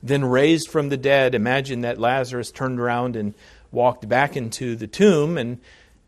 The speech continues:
and laid down again. That's what sin is in the Christian life. We have died and have risen with Christ. Christ has raised us. Our faith is,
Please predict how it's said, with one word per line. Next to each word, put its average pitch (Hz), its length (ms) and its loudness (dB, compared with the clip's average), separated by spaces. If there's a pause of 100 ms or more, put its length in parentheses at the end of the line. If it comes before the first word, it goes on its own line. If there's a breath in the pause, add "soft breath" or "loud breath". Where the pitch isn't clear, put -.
(140)
and 123 200 -4
laid 147 240 0
down 185 280 2
again. 101 360 -10 (920 soft breath)
That's 127 340 -2
what 165 140 0
sin 156 480 0
is 87 320 -10
in 110 80 -10
the 101 60 -8
Christian 123 420 -8
life. 120 220 -2 (640 loud breath)
We 165 160 4
have 113 240 0
died 190 480 4
and 131 160 -6
have 110 160 -6
risen 190 500 4 (260 soft breath)
with 139 220 -2
Christ. - 640 0 (400 soft breath)
Christ 180 460 0
has 131 220 -2
raised 131 640 2
us. 135 240 -2
Our 113 140 -4
faith 202 400 -2
is, 151 280 -2